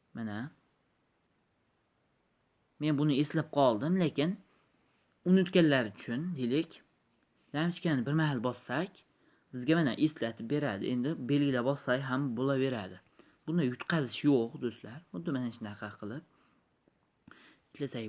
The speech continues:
bo'laveradi. Endi bu yerdan chiqishimiz kerak. Chiqmaymiz. Mana bu yerda sandiqchani bosishimiz kerak. Mana shu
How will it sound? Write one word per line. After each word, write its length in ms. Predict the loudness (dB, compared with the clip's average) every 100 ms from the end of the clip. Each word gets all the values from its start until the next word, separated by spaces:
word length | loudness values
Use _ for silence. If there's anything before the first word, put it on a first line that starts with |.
| -4
bo'laveradi. 520 | -2 -2 -4 -8 -6 -4
Endi 200 | 0 -2 0
bu 60 | 0 0
yerdan 260 | -2 -6 -8 -14 _ _ _ _
chiqishimiz 460 | -16 -10 -4 -4 -4 -6
kerak. 420 | -6 -4 -8 -8 -14 -20 _ _ _ _ _ _ _ _ _ _ _ _ _ _ -20
Chiqmaymiz. 540 | -8 -4 -4 -4 -8 -12 _ _ _ -6
Mana 160 | -4 -2
bu 40 |
yerda 320 | -2 -2 -4 -6 -8 _
sandiqchani 540 | -6 -6 -6 -8 -6 -6
bosishimiz 440 | -8 -8 -8 -6 -10
kerak. 280 | -12 -12 -20 _ _ _ _ _ _ _ _ _ _ _ _ _
Mana 160 | -14 -14
shu 180 | -10